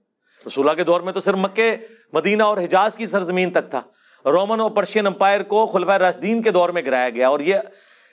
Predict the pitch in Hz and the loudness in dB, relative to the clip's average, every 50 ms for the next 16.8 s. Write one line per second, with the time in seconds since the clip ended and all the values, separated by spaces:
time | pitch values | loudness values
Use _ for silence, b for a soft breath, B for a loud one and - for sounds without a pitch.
0 | b b 127 131 190 233 247 233 196 196 208 240 262 269 233 262 240 - 262 277 | b b -6 -2 2 2 2 2 0 -2 0 0 0 0 0 -6 -6 -4 -2 0
1 | 254 180 170 - 233 294 330 262 202 254 240 240 220 202 190 196 220 247 247 254 | 0 0 0 -2 0 -2 -2 2 4 4 4 4 2 -2 0 0 0 0 0 0
2 | 285 294 247 240 - 254 262 311 349 370 370 330 - 285 269 269 262 233 220 202 | -2 0 0 0 0 0 2 2 2 2 2 0 0 0 0 2 2 2 2 0
3 | 202 180 170 135 147 143 - 123 113 113 101 87 90 - - _ _ _ _ _ | -2 -2 -2 -4 -4 -6 -4 -4 -4 -4 -4 -6 -8 -12 -12 _ _ _ _ _
4 | _ _ _ _ _ _ _ _ _ _ _ _ _ _ _ _ _ _ _ - | _ _ _ _ _ _ _ _ _ _ _ _ _ _ _ _ _ _ _ -2
5 | 180 196 - - 220 254 226 247 269 220 190 196 185 170 - - _ _ _ _ | -2 -2 0 -2 -4 -2 0 0 0 2 4 4 4 2 0 -4 _ _ _ _
6 | _ _ _ _ _ _ _ _ _ _ - 110 214 233 285 330 320 302 302 294 | _ _ _ _ _ _ _ _ _ _ -8 0 2 4 4 6 4 6 4 4
7 | 262 233 226 220 240 233 185 208 202 208 220 220 226 220 220 233 240 180 165 185 | 4 2 2 2 0 2 2 0 -2 0 0 0 0 0 0 -2 -2 -2 0 0
8 | 185 196 202 240 233 226 - 196 175 165 156 156 160 170 147 139 127 117 101 - | 0 0 0 2 0 0 0 0 -2 0 2 0 0 0 -2 -6 -8 -8 -8 -10
9 | - _ _ _ _ _ _ _ _ _ _ _ _ _ _ _ _ _ _ _ | -12 _ _ _ _ _ _ _ _ _ _ _ _ _ _ _ _ _ _ _
10 | _ _ _ _ _ _ _ _ _ _ _ _ _ _ _ _ _ _ _ _ | _ _ _ _ _ _ _ _ _ _ _ _ _ _ _ _ _ _ _ _
11 | _ _ _ - 131 - 175 196 202 214 226 220 214 214 214 180 160 160 165 - | _ _ _ -6 -4 0 0 0 2 2 0 0 0 -4 -4 -2 -2 -2 -2 -2
12 | 202 190 180 175 165 185 196 196 - 160 165 190 185 160 175 185 185 190 190 180 | -6 -2 -2 -2 0 0 0 0 0 0 -2 -2 0 0 0 0 0 2 0 -4
13 | 151 - - 170 160 175 185 190 190 180 - - - 107 139 156 165 185 196 180 | -2 0 -2 0 2 4 4 4 2 0 -4 -12 -8 -6 -6 -4 -2 -2 -2 0
14 | 180 175 - - 151 156 180 196 180 208 214 214 - - - 151 151 165 175 - | 0 0 0 0 2 2 0 2 2 0 0 0 -2 -2 -2 0 2 2 0 -2
15 | - - 185 170 139 123 113 131 139 165 202 214 196 - 156 151 147 147 180 175 | -4 -2 -2 0 0 0 2 2 2 2 0 -2 -4 0 -2 -2 -2 -2 -8 -8
16 | 151 139 156 156 - 233 208 196 185 170 143 107 82 87 80 | -2 -2 -2 0 0 0 0 2 0 0 0 0 -4 -8 -12